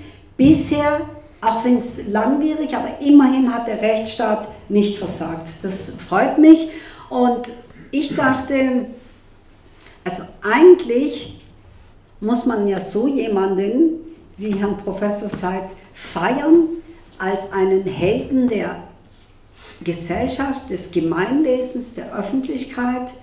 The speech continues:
Und, ähm, das ist schon, also ich glaub, das wär für mich persönlich, wie gesagt, ich kann's mir gar nicht vorstellen, weil es so brutal ist, aber ich glaub, das wär so die größte Enttäuschung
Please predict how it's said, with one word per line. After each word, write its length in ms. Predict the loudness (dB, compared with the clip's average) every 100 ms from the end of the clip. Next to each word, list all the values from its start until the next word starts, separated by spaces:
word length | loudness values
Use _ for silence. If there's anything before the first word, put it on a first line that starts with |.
| -20 -20 -20 -20 -16
Und, 480 | -4 -2 -2 -4 -4
ähm, 340 | -4 -2 -4 -4
das 240 | 0 0 0
ist 160 | -2
schon, 380 | -2 0 0 0 -6 -16 -12
also 160 | -10 -10
ich 120 | -4
glaub, 240 | -4 -2
das 240 | -2 -2 0
wär 160 | 0
für 160 | 0 -4
mich 340 | -2 -2 -2
persönlich, 800 | -6 -6 -4 0 2 2 -2 -6 -10
wie 80 | -10
gesagt, 280 | -8 -10 -10
ich 140 | -8
kann's 260 | -6 -6 -2
mir 120 | 0
gar 100 | 0
nicht 180 | -2 -4
vorstellen, 380 | -6 -6 -6
weil 80 | -6
es 120 | -6 -10
so 100 | -14 -14
brutal 440 | -16 -12 -8 -6 -6
ist, 120 | -8
aber 140 | -10
ich 160 | -10 -8
glaub, 300 | -6 -6 -8 -14 -20 -20 -10
das 240 | -8 -2
wär 300 | 2 2 0 -4 -12 -18 -16
so 220 | -6 -4
die 240 | -4 -4
größte 600 | -2 2 4 4 4 0
Enttäuschung 1000 | -2 -4 -6 -2 -2 -2 -4 -4 0 0